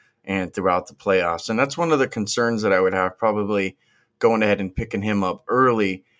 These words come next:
is, do they wanna go ahead and use him up earlier on in the season, knowing that you know, that, that he just came on so strong.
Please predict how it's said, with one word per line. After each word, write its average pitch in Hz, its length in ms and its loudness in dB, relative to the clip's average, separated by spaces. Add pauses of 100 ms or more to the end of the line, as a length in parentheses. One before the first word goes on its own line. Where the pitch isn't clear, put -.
(240)
is, 104 420 0
do 120 160 -4
they 131 120 4
wanna 156 240 4
go 147 100 2
ahead 143 180 4
and 107 160 0
use 117 320 -2
him 107 240 -2 (100)
up 104 320 0 (340)
earlier 113 400 6
on 101 200 4
in 98 100 0
the 92 80 -4
season, 107 540 0
knowing 120 380 2
that 101 320 2 (220)
you 120 80 -4
know, 98 160 0
that, 92 140 -2 (120)
that 98 140 0
he 113 160 -6
just 117 240 -6
came 107 260 0
on 110 160 2
so 98 220 -6
strong. 110 580 0